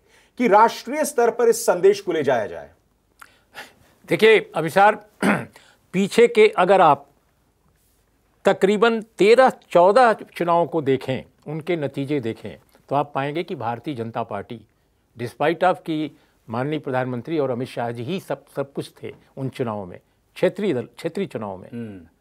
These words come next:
Speaker 2: प्रांतों के चुनाव में, वही लोग कैंपेनिंग के चीफ थे, सब कुछ वही थे, फिर भी चुनाव हार गई।
Speaker 1: हम्म।
Speaker 2: आप गिन कर देख लीजिए, आप बंगाल में हारी चुनाव पार्टी,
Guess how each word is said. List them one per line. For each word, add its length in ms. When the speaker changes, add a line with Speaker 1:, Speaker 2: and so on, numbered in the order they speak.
Speaker 2:
प्रांतों 360
के 100
चुनाव 320
में, 80
वही 340
लोग 240
कैंपेनिंग 400
के 120
चीफ 340
थे, 100
सब 260
कुछ 180
वही 260
थे, 120
फिर 100
भी 100
चुनाव 260
हार 180
गई। 200
Speaker 1:
हम्म। 160
Speaker 2:
आप 160
गिन 160
कर 160
देख 220
लीजिए, 240
आप 260
बंगाल 360
में 100
हारी 220
चुनाव 340
पार्टी, 300